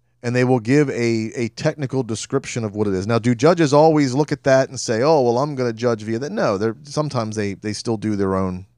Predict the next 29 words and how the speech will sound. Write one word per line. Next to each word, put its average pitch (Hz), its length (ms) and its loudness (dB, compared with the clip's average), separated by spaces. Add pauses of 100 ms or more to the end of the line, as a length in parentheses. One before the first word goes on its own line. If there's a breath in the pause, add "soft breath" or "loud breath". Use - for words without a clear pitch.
(160)
they 117 80 -6
still 135 200 0
do 113 120 -4
their 95 160 -4
own 87 100 -6
thing. 104 380 -2 (840)
But 131 220 2 (1300)
there's 139 320 4
definitely, 135 680 2
uh, 113 200 2
something 123 360 -4
to 110 40 -4
be 107 140 -6
said 104 320 -2
for 95 460 -2 (880)
if 120 200 -4
you, 110 200 -2 (180)
if 123 180 -8
you 120 60 0
submit 127 420 -2
an 143 80 0
image 117 300 -2
into 107 340 -2
a, 98 100 -2 (100)
a 117 80 -10
contest 92 640 -6
that 98 100 -10
you 127 120 -2
think 120 400 -6